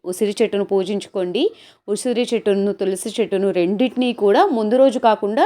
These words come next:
క్షీరద్వి ద్వాదశి రోజే పూజించుకోవాలి. So ఈ రోజే చక్కగా పూజించుకొనేసి మీరు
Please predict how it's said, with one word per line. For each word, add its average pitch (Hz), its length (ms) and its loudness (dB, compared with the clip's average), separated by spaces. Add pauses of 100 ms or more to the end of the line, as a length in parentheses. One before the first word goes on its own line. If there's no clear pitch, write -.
(140)
క్షీరద్వి 208 520 0
ద్వాదశి 180 480 2
రోజే 196 380 4
పూజించుకోవాలి. 190 800 0 (360)
So 254 80 4 (240)
ఈ 202 80 -2
రోజే 202 280 -2 (100)
చక్కగా 202 380 -4 (100)
పూజించుకొనేసి 180 840 0 (420)
మీరు 214 200 2